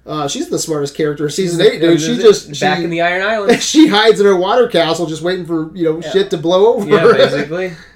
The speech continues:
Speaker 1: But yeah, I got nothing for Yara, man. I don't even
Speaker 2: Yeah.
Speaker 1: know how you, how do you bring Yara back into the story, do you?
Speaker 2: I mean, there's no boats left for her to fight. I thought for sure that she would have, like, the, uh, she would have at least given Euron a run for his money or something like that.
Speaker 1: Yeah.
Speaker 2: But, you know, Dany took care of all the, all the scorpions. So,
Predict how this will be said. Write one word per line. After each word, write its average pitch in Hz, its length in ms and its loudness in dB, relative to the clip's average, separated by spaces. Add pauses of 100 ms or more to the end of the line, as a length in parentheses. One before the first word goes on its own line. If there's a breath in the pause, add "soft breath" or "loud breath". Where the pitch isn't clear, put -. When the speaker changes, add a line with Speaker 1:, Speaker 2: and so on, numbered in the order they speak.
(140 loud breath)
Speaker 1:
But 147 320 -6
yeah, 196 160 2
I 220 60 2
got 190 140 0
nothing 143 260 -2
for 139 140 -8
Yara, 135 360 -4
man. 135 240 -8
I - 60 0
don't 208 100 0
even 196 140 0
Speaker 2:
Yeah. 208 60 0
Speaker 1:
know 202 40 -2
how 220 60 -2
you, 233 140 -2
how 220 100 -2
do 277 60 -4
you 269 60 -6
bring 240 180 -6
Yara 170 260 -4
back 139 240 -12
into 131 140 -14
the 127 80 -12
story, 131 260 -10
do 143 140 -4
you? 208 120 -6
Speaker 2:
I 139 40 -6
mean, 160 160 -2
there's 156 160 -2
no 185 120 2
boats 175 380 0
left 143 180 -6
for 151 120 -6
her 151 60 -2
to 139 60 -6
fight. 175 380 -6
I 147 120 -6
thought 151 220 -4
for 143 120 -10
sure 180 260 -4
that 139 160 -8
she 143 160 -8
would 139 140 -4
have, 123 100 -8
like, 127 320 -6 (300 soft breath)
the, 143 160 -2
uh, 127 840 -6
she 143 200 -12
would 143 80 -4
have 131 100 -10
at 139 60 -10
least 135 180 -8
given 131 220 -8
Euron 123 320 -4
a 117 60 -6
run 117 200 -6
for 120 140 -10
his 113 120 -10
money 127 240 -8
or 107 60 -12
something 117 340 -16
like 107 220 -16
that. 117 220 -8
Speaker 1:
Yeah. - 80 -18
Speaker 2:
But, 135 160 -8
you 139 80 -8
know, 143 180 -6
Dany 143 340 -6
took 156 200 -14
care 180 180 -10
of 156 80 -10
all 151 140 -8
the, 151 260 -10 (560 soft breath)
all 139 120 -16
the 143 40 -14
scorpions. 151 560 -12
So, 123 400 -16